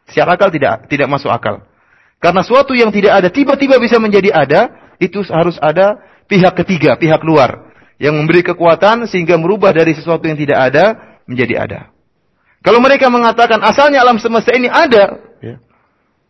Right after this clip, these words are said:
ada, kita mengatakan betapa banyak kejadian di atas alam semesta ini yang dari ada menjadi tidak ada. Dari ada menjadi tidak ada, orang tadinya hidup kemudian menjadi tidak ada.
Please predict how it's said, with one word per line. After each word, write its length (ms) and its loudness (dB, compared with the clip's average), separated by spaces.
ada, 400 2
kita 160 -6
mengatakan 480 -4
betapa 320 2
banyak 240 2
kejadian 400 0
di 80 2
atas 240 -4
alam 160 -2
semesta 320 -6
ini 320 -4
yang 160 0
dari 240 2
ada 160 2
menjadi 260 0
tidak 220 0
ada. 240 -2
Dari 200 0
ada 200 2
menjadi 240 0
tidak 160 0
ada, 100 2
orang 200 2
tadinya 280 0
hidup 200 -2
kemudian 280 0
menjadi 320 -2
tidak 240 0
ada. 140 -12